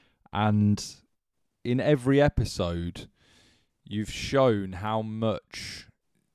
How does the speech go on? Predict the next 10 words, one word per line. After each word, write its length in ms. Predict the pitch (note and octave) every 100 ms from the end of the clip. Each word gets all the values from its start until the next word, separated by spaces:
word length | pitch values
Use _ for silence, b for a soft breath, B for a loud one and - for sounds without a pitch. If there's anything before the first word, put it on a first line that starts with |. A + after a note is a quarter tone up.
| -
how, 300 | G#2 A2+ A#2 F#2+
how 180 | A#2+ C3
much 240 | B2 - - -
people's 380 | B2+ A2+ A2 -
help 520 | C3 A#2+ F2 - - - _ _ -
helped 380 | A2+ C3 -
you 80 | F#2
achieve 440 | F#2 - A#2 F#2+ E2+
your 160 | F#2 E2+
goal. 380 | A2 E2+ C#2+